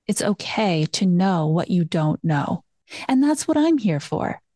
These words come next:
My Transforming the Toddler Years course is currently closed, but I am accepting one-on-one clients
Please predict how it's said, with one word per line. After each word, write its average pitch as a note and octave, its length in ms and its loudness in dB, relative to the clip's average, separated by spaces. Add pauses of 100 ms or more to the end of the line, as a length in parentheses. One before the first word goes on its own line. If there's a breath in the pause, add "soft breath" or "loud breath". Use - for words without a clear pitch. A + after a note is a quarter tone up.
(200)
My A3 140 0
Transforming C4 760 2
the A#3+ 100 0
Toddler F3+ 440 -2
Years F3 320 0
course D#3 420 -2
is E3+ 180 -4
currently E3+ 460 0
closed, - 580 -6 (340)
but G3 120 -2
I F#3+ 240 -2
am A3 320 2
accepting F3+ 600 -2
one-on-one G#3+ 600 2
clients E3 640 0